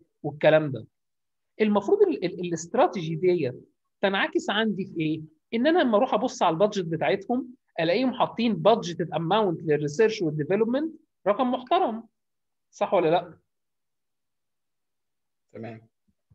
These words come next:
Speaker 1: تمام؟ عشان كده بنقول ان الاستراتيجيك بلاننج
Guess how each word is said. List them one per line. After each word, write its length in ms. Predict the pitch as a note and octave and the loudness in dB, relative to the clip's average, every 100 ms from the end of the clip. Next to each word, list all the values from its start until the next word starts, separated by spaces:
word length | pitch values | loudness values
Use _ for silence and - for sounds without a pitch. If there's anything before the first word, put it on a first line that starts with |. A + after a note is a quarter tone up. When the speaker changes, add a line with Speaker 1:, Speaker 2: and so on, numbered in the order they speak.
| _ | _
Speaker 1:
تمام؟ 500 | - C3 A#3+ F4+ - _ | -6 -2 -2 -4 -14 _
عشان 240 | - G#3 G#3 | -8 -4 -2
كده 200 | F#4 G#4 | 0 0
بنقول 260 | C4 D#4+ F4+ | 0 0 0
ان 100 | A3+ | 0
الاستراتيجيك 680 | G3+ - G3 F#3 D4 C#4+ | -2 -4 -4 -4 -4 -6
بلاننج 440 | - G3+ G#3 G#3 | -2 0 2 0